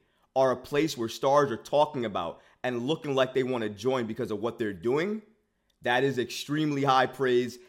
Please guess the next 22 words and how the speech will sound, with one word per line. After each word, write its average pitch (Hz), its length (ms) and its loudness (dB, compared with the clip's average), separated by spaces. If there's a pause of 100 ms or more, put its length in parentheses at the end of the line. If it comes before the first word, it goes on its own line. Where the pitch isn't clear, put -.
(120)
It 101 120 -8
makes 143 340 2
me 135 100 -2
happy 131 380 2
as 113 120 0
a 107 60 -4
New 117 160 -4
York 113 300 -2
Knicks 107 240 -6
fan. 107 340 -6 (200)
And 101 120 -8
not 135 200 4
only 143 300 0
that, 123 400 2 (340)
you 107 140 -6
gotta 143 320 2
remember, 127 600 -2 (220)
this 139 200 -2
man 151 220 2
is 117 160 -2
well 135 260 4
connected, 139 760 -2